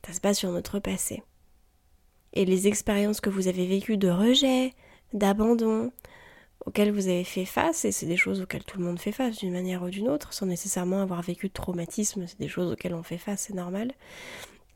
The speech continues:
vont forger la manière dont vous allez vous comporter avec la personne que vous allez vous rencontrer et potentiellement tomber dans l'autosabotage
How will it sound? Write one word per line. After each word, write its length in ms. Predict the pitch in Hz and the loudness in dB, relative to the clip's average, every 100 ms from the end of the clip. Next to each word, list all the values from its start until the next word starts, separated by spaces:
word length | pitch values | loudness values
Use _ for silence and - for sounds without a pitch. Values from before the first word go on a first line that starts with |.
| _ _ _ - | _ _ _ -2
vont 260 | 240 196 190 | 2 4 4
forger 500 | 190 220 214 214 247 | 4 2 4 4 4
la 120 | 247 | 6
manière 440 | 208 202 214 240 240 | 4 4 4 2 2
dont 120 | 208 | 0
vous 200 | 196 190 | 0 0
allez 160 | 208 | 2
vous 140 | 220 190 | 2 0
comporter 600 | - 233 233 - 240 226 - | -2 -2 -2 0 0 0 0
avec 500 | 208 190 190 - - - | 0 2 0 -2 -10 -4
la 100 | 185 | -2
personne 360 | 190 - 214 | -2 -2 -2
que 100 | 214 | -2
vous 200 | 190 185 | -2 0
allez 180 | 185 185 | 0 0
vous 160 | 185 185 | 0 0
rencontrer 600 | 180 180 180 - 247 294 _ _ - - - - | -2 -2 -4 0 -2 -2 _ _ -20 -20 -20 -12
et 80 | - | -8
potentiellement 800 | - 220 247 240 - 214 220 247 | 2 2 4 2 2 2 4 2
tomber 280 | 254 202 208 | 2 0 2
dans 120 | 214 | 2
l'autosabotage 880 | 190 190 214 202 185 185 226 254 247 | 0 -2 -2 -2 0 2 4 4 2